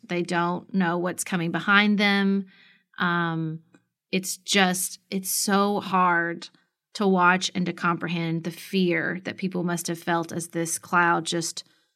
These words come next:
rolls through Lower Manhattan. And then as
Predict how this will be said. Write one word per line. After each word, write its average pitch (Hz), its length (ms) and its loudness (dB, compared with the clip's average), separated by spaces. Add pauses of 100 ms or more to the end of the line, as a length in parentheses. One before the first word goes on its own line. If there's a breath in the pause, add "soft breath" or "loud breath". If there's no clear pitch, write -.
(840)
rolls 185 920 2 (400)
through 170 540 -2 (280)
Lower 165 260 -2
Manhattan. 160 680 -6 (640 soft breath)
And 202 240 6
then 214 320 4
as 185 560 2